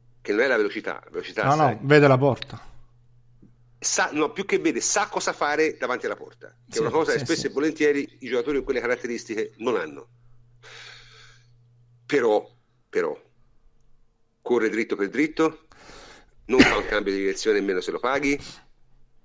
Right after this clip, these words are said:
Speaker 1: non sa giocare da fermo,
Speaker 2: Ma c'ha un piede.
Speaker 1: non ha dribbling, c'ha un piede,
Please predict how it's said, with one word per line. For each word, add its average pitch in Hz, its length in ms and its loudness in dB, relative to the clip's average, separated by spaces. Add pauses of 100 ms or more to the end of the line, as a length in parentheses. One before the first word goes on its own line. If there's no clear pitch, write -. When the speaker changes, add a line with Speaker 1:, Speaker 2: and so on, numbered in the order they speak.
(460)
Speaker 1:
non 120 240 0
sa 117 160 -2
giocare 98 300 -2
da 82 80 -4
fermo, 135 600 2
Speaker 2:
Ma 127 160 -6
c'ha - 120 -2
un 131 120 -2
piede. 120 180 0
Speaker 1:
non 101 100 2
ha 92 40 -6
dribbling, 135 540 -2 (960)
c'ha - 140 -4
un 73 100 -6
piede, 139 560 2